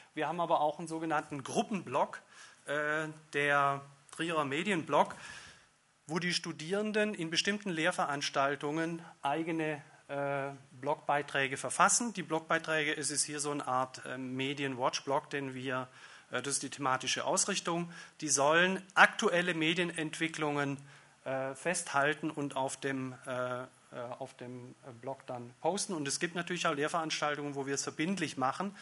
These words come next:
dass ein Teil der, äh, der Le-, der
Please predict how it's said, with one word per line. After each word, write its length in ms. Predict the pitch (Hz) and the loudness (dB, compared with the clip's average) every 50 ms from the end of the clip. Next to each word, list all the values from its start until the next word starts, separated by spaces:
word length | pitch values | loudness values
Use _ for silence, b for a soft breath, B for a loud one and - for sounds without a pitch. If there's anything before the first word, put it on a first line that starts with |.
| B B B B - | B B B B -2
dass 160 | - 143 - | 0 0 2
ein 120 | - 143 - | 0 0 2
Teil 380 | - 151 143 143 160 170 170 | 4 6 6 6 6 4 4
der, 440 | 156 156 147 143 143 143 139 135 B B B B B B B _ | 4 4 6 8 6 6 4 2 B B B B B B B _
äh, 280 | - 127 131 131 131 127 | -2 0 0 2 0 0
der 160 | 127 131 127 | -2 -4 -4
Le-, 240 | 123 123 131 135 139 139 127 | -4 -4 -4 -4 -6 -6 -4
der 480 | - 131 127 123 123 120 123 127 123 | -4 -2 0 2 2 2 2 0 -2